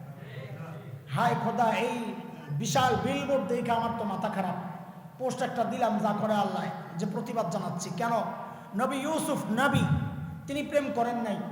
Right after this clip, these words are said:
সমস্ত নবীরা মাসুম, নিষ্পাপ। বিশেষত হযরত ইউসুফ আলাইহিস সালাম সম্পর্কে আল্লাহ সূরা ইউসুফে স্পষ্ট বলেছেন, "কাযালিকা লিনাসরিফা আনহু সুআ ওয়াল ফাহশা।" আমি নবী ইউসুফকে অশ্লীল অন্যায় কাজ থেকে বাঁচায় রাখছি। বলেছেন কে?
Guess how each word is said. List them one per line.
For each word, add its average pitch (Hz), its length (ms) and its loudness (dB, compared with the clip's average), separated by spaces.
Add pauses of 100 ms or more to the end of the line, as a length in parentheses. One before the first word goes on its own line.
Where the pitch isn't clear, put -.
(340)
সমস্ত 285 380 0
নবীরা 254 320 2
মাসুম, 196 480 0
নিষ্পাপ। 240 380 -2 (680)
বিশেষত 269 440 2
হযরত 240 380 4
ইউসুফ 277 320 -2
আলাইহিস 254 300 4
সালাম 247 260 0
সম্পর্কে 240 460 0
আল্লাহ 233 380 4
সূরা 262 140 2
ইউসুফে 240 540 -4
স্পষ্ট 294 420 0
বলেছেন, 233 440 2 (400)
"কাযালিকা 262 600 6
লিনাসরিফা 247 600 2 (400)
আনহু 254 320 4 (140)
সুআ 262 280 2
ওয়াল 247 240 4
ফাহশা।" 233 460 4 (360)
আমি 269 180 2
নবী 277 240 0
ইউসুফকে 285 520 -2
অশ্লীল 269 380 2
অন্যায় 254 340 0
কাজ 240 220 2
থেকে 233 160 0
বাঁচায় 254 360 6
রাখছি। 226 300 2
বলেছেন 226 460 0
কে? 208 200 0